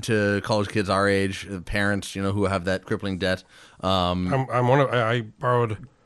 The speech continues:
Speaker 2: you know, they, the fat, they encourage pe-, young people who don't have a financial maybe understanding of,
Speaker 1: At all.
Speaker 2: of back, and then
Speaker 1: Yeah.
Speaker 2: they say, "Here, how much money do you want? Here, take, take thirty grand a year."
Speaker 1: That sounds great.
Speaker 2: You know, and you're young, and you don't think,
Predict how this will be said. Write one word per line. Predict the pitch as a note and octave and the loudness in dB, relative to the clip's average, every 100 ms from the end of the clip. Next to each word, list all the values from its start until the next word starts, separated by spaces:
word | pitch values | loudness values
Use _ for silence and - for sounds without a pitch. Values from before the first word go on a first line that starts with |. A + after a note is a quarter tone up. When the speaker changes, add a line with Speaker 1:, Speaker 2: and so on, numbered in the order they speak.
| _ _ _ _ - C3+ | _ _ _ _ -14 -4
Speaker 2:
you | |
know, | A#2+ G#2+ | 0 0
they, | G#2+ G#2+ | -2 -6
the | - | -8
fat, | G#2+ C3+ - | -2 -2 0
they | A#2 A2 - _ - | -4 -6 -8 _ -12
encourage | A#2+ D#3 E3 C#3 - - _ - D#2+ G#2 | -4 2 2 0 -8 -12 _ -14 -8 -4
pe-, | E3+ | -2
young | C#3 D3+ | 0 0
people | C3+ B2+ A#2 | 0 -2 0
who | A#2+ | 2
don't | C3+ | 4
have | C#3 | 2
a | B2+ | 2
financial | C3+ B2 A#2+ B2 | 2 2 2 0
maybe | B2 A#2+ - - _ _ - | 0 0 -4 -16 _ _ -6
understanding | B2 A2+ B2+ B2 B2 B2 B2 | -4 -2 0 2 2 0 -2
of, | A2+ | -6
Speaker 1:
At | E2+ | -6
all. | D#2+ E2 | -4 -2
Speaker 2:
of | |
back, | A#2 B2 | -2 0
and | A#2+ | 0
then | B2 | 2
Speaker 1:
Yeah. | A#2 | 2
Speaker 2:
they | |
say, | - | 2
"Here, | C#3 F3+ | 4 4
how | C3+ | 4
much | D#3 | 4
money | F3 F#3 | 4 2
do | |
you | A#2+ | 2
want? | G2 F#2+ | -2 0
Here, | B2 | 0
take, | C#3+ C#3 - - - | 0 -2 -8 -20 -6
take | E3 - | -6 -4
thirty | C3+ D3 | -4 -2
grand | E3+ F3+ F#3 | 2 2 2
a | |
year." | F#3+ F#3+ A#2+ - | 0 0 -2 -8
Speaker 1:
That | A#2+ | -6
sounds | E3+ F3 | -4 -2
great. | A3 A3+ C3+ - | 0 0 0 0
Speaker 2:
You | C3+ | 2
know, | |
and | C#3+ | 6
you're | C#3+ | 6
young, | B2+ F#3+ G3+ D#3 E3 | 6 6 6 4 4
and | C3 | 4
you | C3+ | 4
don't | D3 C#3 | 2 2
think, | D#3+ D3 | 0 0